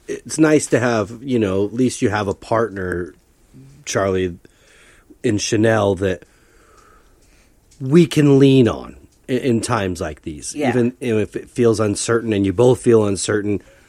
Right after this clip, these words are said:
Speaker 1: Samantha and I are pretty good at when one's feeling uncertain, the other really supports and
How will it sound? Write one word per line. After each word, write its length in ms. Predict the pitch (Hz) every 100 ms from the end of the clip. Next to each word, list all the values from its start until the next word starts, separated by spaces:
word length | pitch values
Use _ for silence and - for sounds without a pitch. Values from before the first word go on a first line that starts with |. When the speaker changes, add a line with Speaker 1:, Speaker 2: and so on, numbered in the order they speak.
| _
Speaker 1:
Samantha 420 | - 143 156 160
and 80 | 131
I 100 | 120
are 100 | 117
pretty 280 | 107 123 113
good 240 | 104 110
at 160 | 98 - _ _ _ _ _ _ -
when 280 | 107 104 107
one's 380 | 123 135 127 -
feeling 300 | 113 104 92
uncertain, 580 | 87 85 - 98 92 90
the 140 | 107
other 200 | 113 113
really 440 | 92 104 104 95 -
supports 760 | - - 117 - 113 104 - -
and 220 | 90 82